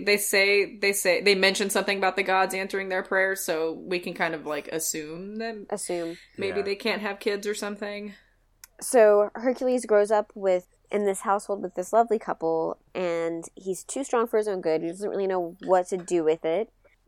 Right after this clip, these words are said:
Speaker 2: Um, so when he is a teenager, basically they kind of portray it like he's going through puberty, and he doesn't know what to do with all of his strength.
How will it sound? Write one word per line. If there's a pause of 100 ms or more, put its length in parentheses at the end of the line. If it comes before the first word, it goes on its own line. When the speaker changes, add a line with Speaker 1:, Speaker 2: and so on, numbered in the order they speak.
(140)
Speaker 2:
Um,
so
when
he
is
a
teenager, (420)
basically
they
kind
of
portray
it
like
he's
going
through
puberty, (680)
and
he
doesn't
know
what
to
do
with
all
of
his
strength.